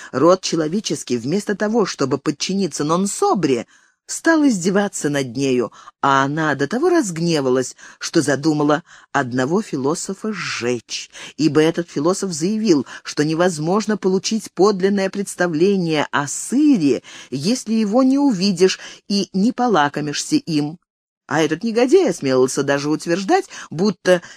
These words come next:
ни мужчина, ни женщина никак не могли бы стать шпалерными мастерами, не будь у них игл и пяльцев, чтобы иглами пользоваться. Леолисты впервые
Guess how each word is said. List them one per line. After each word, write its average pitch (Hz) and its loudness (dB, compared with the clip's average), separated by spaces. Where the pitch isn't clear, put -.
ни 175 2
мужчина, 220 2
ни 254 4
женщина 247 2
никак 233 0
не 349 -4
могли 320 4
бы 196 2
стать 202 0
шпалерными 185 2
мастерами, 170 0
не 214 2
будь 247 2
у 190 0
них 202 2
игл 285 4
и 277 -2
пяльцев, 190 0
чтобы 123 -2
иглами 220 0
пользоваться. 147 -4
Леолисты 190 4
впервые 139 -2